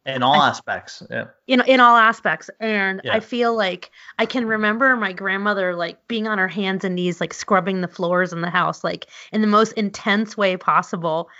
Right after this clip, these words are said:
Speaker 2: And I feel like it was so much more important to make sure your house was, like, sparkling clean because everywhere else <laughs> was just total filth.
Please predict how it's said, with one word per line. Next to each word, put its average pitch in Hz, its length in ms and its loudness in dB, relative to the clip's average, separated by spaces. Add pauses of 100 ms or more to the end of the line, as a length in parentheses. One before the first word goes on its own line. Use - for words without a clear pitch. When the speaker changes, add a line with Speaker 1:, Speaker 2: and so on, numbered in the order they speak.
(300)
Speaker 2:
And 226 120 2
I 220 80 2
feel 214 220 -2
like 277 320 -2
it 247 80 4
was 214 220 -2
so 202 380 0
much 214 260 -4
more 190 240 -2
important 190 540 -4
to - 80 -10
make 180 140 -6
sure - 180 -2
your 190 140 2
house 170 340 0
was, 185 140 -6
like, 175 160 -2
sparkling 180 720 -4
clean 180 540 -8 (260)
because 202 340 0
everywhere 214 500 2
else 175 260 2
<laughs> - 0 -
was 294 220 2
just - 280 -8
total 214 320 -8
filth. 208 600 -4